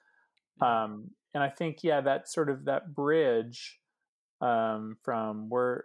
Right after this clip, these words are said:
meeting people where you are, are and what they're searching for into,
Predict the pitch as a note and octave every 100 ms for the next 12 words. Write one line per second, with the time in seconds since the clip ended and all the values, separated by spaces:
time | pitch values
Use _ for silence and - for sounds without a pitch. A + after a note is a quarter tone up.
0 | _ D3 C#3 C#3+ C#3+ C3+ C3 B2 A#2+ A#2
1 | A2 - - B2 A2 G2 G2+ A2+ A2 G#2+
2 | G#2 - A2 G#2+ - G#2+ G#2 G2+ G2+ A#2
3 | G#2